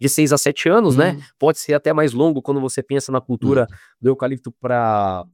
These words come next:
Speaker 1: finalidade de serrarias e tudo mais, mas que não é o nosso caso. Então, o nosso, a gente tá falando de seis a sete anos. É, e a gente, é, não tem grandes exigências. O que a gente olha, obviamente, são, é questão de declividade, por conta do momento da colheita, é, o acesso que tá essa fazenda. Então, é um acesso,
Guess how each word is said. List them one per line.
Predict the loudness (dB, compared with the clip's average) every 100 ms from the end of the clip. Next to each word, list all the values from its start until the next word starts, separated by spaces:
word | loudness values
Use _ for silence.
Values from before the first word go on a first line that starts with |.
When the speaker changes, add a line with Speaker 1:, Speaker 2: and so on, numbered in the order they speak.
| _
Speaker 1:
finalidade | -4 -2 0 -2 -2
de |
serrarias | -8 -2 0 0 0 2 2
e | 0
tudo | -6 -2
mais, | 0 0
mas | -2
que | -2 -2
não | 2
é | 2
o |
nosso | 0 -2
caso. | 0 0
Então, | 0 -2
o |
nosso, | 0 0 -2
a |
gente | -4 -4
tá |
falando | -2 0 -2
de | -4
seis | -4 -2
a |
sete | -2 -6 -2
anos. | 0 0 -2 -10 _ _ _ _ _ _ -2
É, | 0 0
e | 2
a | 2
gente, | 0 -2 0 2 0 -4 _ _ -2
é, | -2 -2 _ _
não | -2 -2
tem | 0 0 2
grandes | 2 2 0
exigências. | -6 -8 -10 -6 -8 -6 -10
O | -6
que | -4
a |
gente | -4 -2 0
olha, | 0 0
obviamente, | 0 0 -2 -6 -8
são, | -12 -12 -8
é | -6
questão | -4 -4
de | -2
declividade, | -2 -2 -4 2 2 2 0
por | -6 -10
conta | -8 -4
do | -4
momento | -2 -2 -2
da | -4
colheita, | 0 2 4 2 0 -4 -6 _ _ -4
é, | -2
o | 2 0
acesso | -2 -2 -2 -2 -6
que | -6
tá | -2
essa | -2 -2
fazenda. | -2 0 2 2 0
Então, | 0 2
é | 2
um | 0
acesso, | 0 0 -2 -2